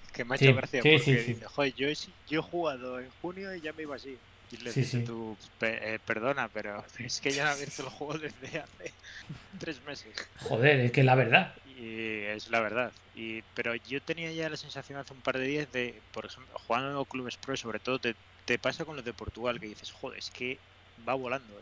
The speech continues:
Speaker 1: el tío este". Y los tíos estos. Y no, no, no veía tanta diferencia entre, entre equipos. Y puede ser a raíz de eso.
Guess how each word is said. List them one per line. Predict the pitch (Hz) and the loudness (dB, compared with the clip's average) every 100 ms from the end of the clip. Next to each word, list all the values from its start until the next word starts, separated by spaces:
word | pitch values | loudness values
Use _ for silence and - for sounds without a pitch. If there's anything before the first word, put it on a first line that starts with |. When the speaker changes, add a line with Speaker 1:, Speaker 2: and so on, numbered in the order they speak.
| 107 | -14
Speaker 1:
el | |
tío | 104 117 117 | -10 -6 -6
este". | - - - - - - - - - | -8 -16 -20 -20 -20 -20 -20 -20 -10
Y | 123 113 113 110 107 107 104 | -6 -4 -4 -6 -6 -8 -10
los | 107 104 | -10 -10
tíos | - 110 | -8 -8
estos. | 131 - 101 - - | -10 -12 -12 -12 -8
Y | 113 110 | -6 -6
no, | 127 143 | -6 -8
no, | 131 123 123 131 139 139 139 | -8 -8 -2 -2 0 -2 -2
no | 135 | 2
veía | 143 139 139 | 4 4 4
tanta | 139 135 131 127 120 117 110 113 | 0 0 4 4 2 -2 -6 -8
diferencia | 120 - 123 - 160 - - - | -10 -10 -10 -10 -12 -12 -20 -16
entre, | 117 113 110 107 107 107 104 | -12 -6 -4 -2 -4 -6 -8
entre | 110 110 | -6 -4
equipos. | - 120 165 - - - - - - - - - - - | -4 -6 -6 -8 -12 -16 -20 -20 -20 -20 -20 -20 -20 -12
Y | 117 113 107 | -4 -2 -2
puede | - 110 117 | -2 -2 0
ser | - 135 127 117 110 110 | 2 2 2 0 -4 -4
a | 110 | -2
raíz | 107 107 98 | -2 -4 -4
de | |
eso. | 135 - | -6 -8